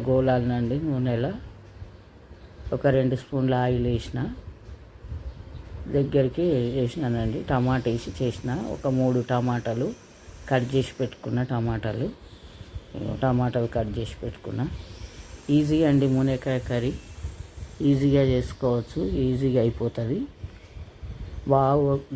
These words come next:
గోలాలనండి మునక్కాయలు. గోలిన తర్వాతనే కారం వేసుకోవాలి. చాలా బాగుంటుంది, టేస్ట్ కూడా చాలా బాగుంటుంది మునక్కాయ కర్రీ. ఈ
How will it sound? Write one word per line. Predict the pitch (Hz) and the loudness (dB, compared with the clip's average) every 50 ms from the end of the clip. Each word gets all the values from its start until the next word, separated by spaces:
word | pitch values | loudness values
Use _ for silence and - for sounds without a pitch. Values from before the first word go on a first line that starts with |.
| 127 | 2
గోలాలనండి | 131 135 139 135 131 131 123 127 123 123 120 123 127 127 120 | 4 6 6 6 4 2 2 0 0 0 0 0 0 0 0
మునక్కాయలు. | 123 123 123 117 113 - 127 123 117 107 113 143 208 - - - - - - - - - - - - - - - - - - - - - 135 | 0 0 0 -2 -4 -2 -2 -2 0 0 -2 -4 -4 -6 -10 -14 -16 -16 -12 -12 -12 -12 -12 -16 -18 -18 -16 -14 -14 -12 -12 -12 -6 -2 0
గోలిన | 127 131 131 131 131 127 123 - 131 | 2 2 2 2 2 2 2 2 2
తర్వాతనే | 127 123 127 127 - 135 131 147 - - 156 | 2 4 2 2 2 0 -2 -2 -2 0 0
కారం | 131 131 135 123 127 120 | 0 0 0 0 0 -2
వేసుకోవాలి. | 117 - - - - 113 110 117 113 123 180 - - - - - - - - - - - - - - - - - - - - - - - - - - - - - - - | -2 -4 -6 -10 -8 -6 -4 -4 -2 -4 -4 -6 -8 -10 -14 -16 -16 -18 -20 -20 -20 -20 -20 -20 -20 -18 -16 -12 -12 -12 -12 -12 -16 -14 -14 -14 -14 -14 -18 -20 -12 -4
చాలా | - 135 135 131 135 139 135 127 | 0 2 2 4 4 2 2 2
బాగుంటుంది, | 135 135 131 131 131 127 127 123 - 123 123 127 151 170 147 - | 2 2 2 2 2 2 0 0 0 0 0 2 0 0 0 0
టేస్ట్ | 127 127 123 - - - 131 | 0 0 0 -2 -4 -2 -2
కూడా | 127 123 135 135 131 - | 0 2 0 0 0 0
చాలా | 120 117 123 120 127 131 135 | -2 0 0 0 0 0 0
బాగుంటుంది | 127 127 127 120 113 117 120 113 - 117 123 127 127 123 | 0 0 0 2 2 0 -2 -2 -2 0 0 0 0 0
మునక్కాయ | 120 120 120 113 - 120 123 117 113 - | 0 0 -2 -2 -2 -2 -2 -2 -4 -4
కర్రీ. | 110 117 117 127 196 262 277 - - - - - - - - - - - - - - - | -6 -4 -2 -2 -4 -4 -6 -10 -16 -20 -20 -20 -20 -20 -20 -20 -20 -18 -18 -12 -4 0
ఈ | 160 | 2